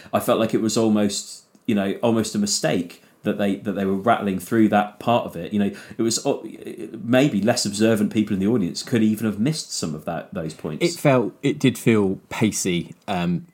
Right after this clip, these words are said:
Speaker 2: in the second half, which, to be honest, I kind of liked, 'cause I, I think the first half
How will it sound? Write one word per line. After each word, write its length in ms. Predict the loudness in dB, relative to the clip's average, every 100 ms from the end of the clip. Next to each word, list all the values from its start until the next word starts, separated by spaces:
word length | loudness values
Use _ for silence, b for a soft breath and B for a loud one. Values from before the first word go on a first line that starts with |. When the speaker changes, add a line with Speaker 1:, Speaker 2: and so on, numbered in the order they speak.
| -6
Speaker 2:
in 100 | -4
the 60 | -2
second 240 | -4 -2
half, 240 | -2 0
which, 140 | -2 -2
to 60 |
be 60 | 2
honest, 200 | 2 2 0
I 60 | -2
kind 280 | 4 4
of 80 | 4
liked, 340 | 2 0 -4 -6
'cause 280 | -4 -4 -6
I, 300 | -2 0 0 -4 -4
I 160 | -4
think 240 | -2 -4 -6
the 80 | -10
first 520 | -4 0 0 0 -4
half 320 | -4 -4